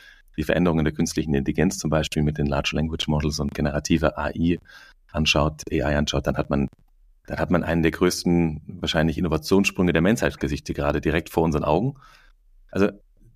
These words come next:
die Bewertung, glaube ich, ob eine Innovation gut oder schlecht ist, kann man in dem Moment, wo sie entsteht, noch gar nicht treffen. Ich würde eher mich fragen, ist der Innovationszweck gut oder schlecht? Also ist der Zweck dessen, warum wir etwas tun, gut oder schlecht?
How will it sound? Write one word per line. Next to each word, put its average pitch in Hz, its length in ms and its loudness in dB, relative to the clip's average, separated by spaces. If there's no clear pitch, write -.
die 107 80 0
Bewertung, 107 460 4
glaube 107 200 2
ich, - 120 -8
ob 98 120 -6
eine 98 80 2
Innovation 92 540 0
gut 113 180 0
oder 95 120 0
schlecht - 240 0
ist, 92 140 -2
kann 80 120 0
man 80 220 0
in 80 160 -2
dem 107 120 6
Moment, 98 380 4
wo 90 80 2
sie 80 120 -2
entsteht, - 340 -2
noch 82 160 -4
gar 80 160 4
nicht 78 240 -2
treffen. - 480 -2
Ich - 240 -10
würde 98 160 4
eher 90 220 4
mich 92 180 2
fragen, 85 220 2
ist - 140 -2
der 95 80 4
Innovationszweck 80 1040 0
gut 76 220 0
oder - 160 -4
schlecht? - 300 -8
Also 69 280 2
ist - 220 -4
der 78 200 -6
Zweck 101 420 0
dessen, 98 280 2
warum 82 340 2
wir 82 100 2
etwas 80 340 -2
tun, 78 240 4
gut 80 180 0
oder 95 140 -2
schlecht? - 300 -4